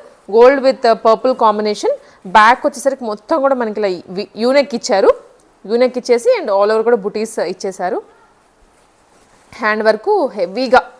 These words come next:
బీడ్స్ తోటి వర్క్, బీడ్స్ కుందన్స్ వచ్చాయి. ఫ్రంట్ కూడా ఒకసారి చూద్దాము, ఇది ఫ్రంట్ వర్క్. అన్నిటికీ ఫ్రంట్ ఓపెన్ ఇస్తారు, అన్నిటికీ ఖర్చులు ఉంటాయి.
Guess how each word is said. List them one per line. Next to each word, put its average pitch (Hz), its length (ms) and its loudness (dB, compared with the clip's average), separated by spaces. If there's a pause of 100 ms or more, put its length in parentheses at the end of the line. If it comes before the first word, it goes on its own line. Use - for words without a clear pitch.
(240)
బీడ్స్ 208 300 -6
తోటి 214 180 -4
వర్క్, 175 320 -4 (1120)
బీడ్స్ 214 340 -6
కుందన్స్ 208 400 -6
వచ్చాయి. 208 340 -2
ఫ్రంట్ 226 360 -2
కూడా 220 180 0
ఒకసారి - 340 -8
చూద్దాము, 185 340 -8 (460)
ఇది 233 140 -4
ఫ్రంట్ 196 320 -4
వర్క్. 147 240 -10 (1300)
అన్నిటికీ 302 360 -4
ఫ్రంట్ 233 340 0
ఓపెన్ 233 200 0
ఇస్తారు, 254 280 0
అన్నిటికీ 233 340 -2
ఖర్చులు 233 380 0
ఉంటాయి. 220 380 -4